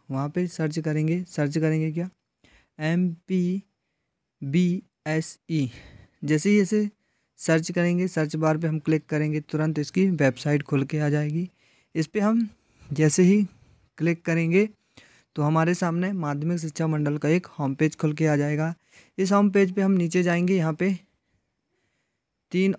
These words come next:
ऑप्शन दिए हैं, एक शैक्षणिक है, दूसरा परीक्षा परिणाम, तीसरा विद्यार्थी सेवाएं। हमें परीक्षा परिणाम पे क्लिक करना है। जैसे ही हम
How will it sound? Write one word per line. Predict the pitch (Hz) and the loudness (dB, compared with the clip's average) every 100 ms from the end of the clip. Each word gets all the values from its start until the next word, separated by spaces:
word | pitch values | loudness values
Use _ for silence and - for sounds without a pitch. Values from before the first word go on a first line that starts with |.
| 151 | -2
ऑप्शन | 147 185 180 | -2 0 2
दिए | 175 175 | 4 2
हैं, | 180 | 2
एक | 151 151 | 0 -2
शैक्षणिक | - 151 - 180 175 | 0 0 2 2 2
है, | |
दूसरा | 160 151 165 | 2 2 0
परीक्षा | 143 139 - | 0 0 -2
परिणाम, | 160 165 170 175 | 0 2 2 2
तीसरा | 151 147 190 - | 0 0 -2 -2
विद्यार्थी | 143 127 131 117 135 | -10 -4 -2 -2 -4
सेवाएं। | 117 117 127 | -4 -4 -4
हमें | 123 156 202 208 - - | 0 2 2 0 -6 -4
परीक्षा | 151 - 190 | -4 0 0
परिणाम | 175 165 175 | 2 2 2
पे | 185 190 | 2 2
क्लिक | 185 175 | 2 2
करना | 185 180 180 | 0 0 -2
है। | 196 - | -6 -4
जैसे | 151 156 185 | -2 0 2
ही | |
हम | 196 | 0